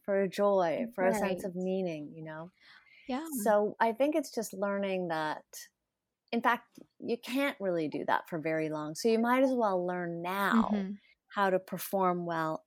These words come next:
Speaker 1: and stay human.
Speaker 2: Yeah, I, it, burnout, right? Burnout is a real thing. And if we don't do what you suggested, if we don't do what you mentioned,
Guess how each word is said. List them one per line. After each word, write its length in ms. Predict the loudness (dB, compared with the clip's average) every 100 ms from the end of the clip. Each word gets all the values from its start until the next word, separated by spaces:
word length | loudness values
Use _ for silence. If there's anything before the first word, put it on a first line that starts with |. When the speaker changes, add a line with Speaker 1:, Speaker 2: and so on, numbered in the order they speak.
| -10
Speaker 1:
and 260 | -6 -6
stay 280 | -6 -6 -6
human. 460 | -6 -12 -12 -2 2
Speaker 2:
Yeah, 280 | 4 4 2
I, 260 | 2 0
it, 240 | 0 -2 0
burnout, 460 | 2 2 0 -2 -6
right? 320 | -6 -6 -2
Burnout 360 | 0 2 2 2
is 160 | 0
a 60 | 0
real 240 | 2 0
thing. 300 | 0 -2 0 0
And 100 | -2
if 220 | -4 -8 -20 -20 -20 _
we 160 | 2 4
don't 200 | 4 4
do 180 | 4 4
what 160 | 2
you 100 | 0
suggested, 600 | -2 -2 -2 -4 -6 -6
if 180 | -6 -4
we 120 | 0
don't 180 | 2 2
do 120 | 2
what 120 | 0 0
you 120 | -2
mentioned, 500 | -2 -2 -2 -6